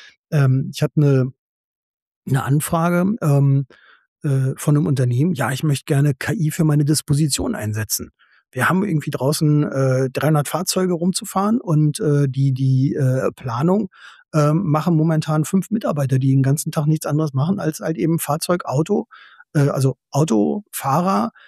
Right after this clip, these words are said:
und, äh, entsprechende Fahrgäste irgendwie zusammen planen. Ähm, wo ich gesagt habe, okay, wie,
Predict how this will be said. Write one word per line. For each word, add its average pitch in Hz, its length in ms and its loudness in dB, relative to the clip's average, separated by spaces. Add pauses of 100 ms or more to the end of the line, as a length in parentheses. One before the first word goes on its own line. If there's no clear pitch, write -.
(220)
und, 180 380 0
äh, 160 300 4
entsprechende 156 560 -2
Fahrgäste - 520 -2
irgendwie 131 380 0
zusammen 127 420 0
planen. 110 360 -6 (880)
Ähm, 123 600 0 (320)
wo 127 60 -6
ich - 100 -2
gesagt 127 180 2
habe, 127 120 -2
okay, 170 280 0
wie, 143 440 -2